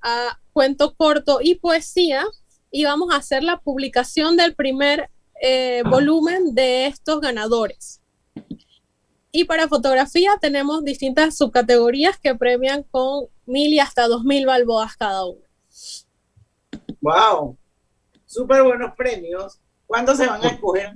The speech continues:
Speaker 2: los ganadores?
Speaker 1: Sí, estaremos haciendo la escogencia luego que cierra la convocatoria el treinta y uno de agosto y escogeremos a los ganadores durante todo el mes de septiembre.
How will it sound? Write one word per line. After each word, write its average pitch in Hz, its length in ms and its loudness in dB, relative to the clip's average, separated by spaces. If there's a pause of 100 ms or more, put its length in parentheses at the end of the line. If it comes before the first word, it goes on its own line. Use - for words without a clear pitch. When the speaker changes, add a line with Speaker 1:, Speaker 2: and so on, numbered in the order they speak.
Speaker 2:
los 190 80 -6
ganadores? 160 840 -6 (1160)
Speaker 1:
Sí, 294 240 2
estaremos 262 420 2
haciendo 302 280 2
la 311 80 0
escogencia 320 800 0 (280)
luego 277 300 0
que 294 140 0
cierra 294 240 0
la - 100 -2
convocatoria 233 580 -2
el 277 60 -4
treinta 247 240 -2
y 240 60 0
uno 269 140 0
de 277 60 0
agosto 311 480 -4 (600)
y 285 380 0
escogeremos 269 560 0
a 285 40 2
los 247 120 -2
ganadores 240 440 -2
durante 226 320 -2
todo 262 260 0
el 277 100 -2
mes 277 100 -2
de 294 80 -4
septiembre. 226 720 -2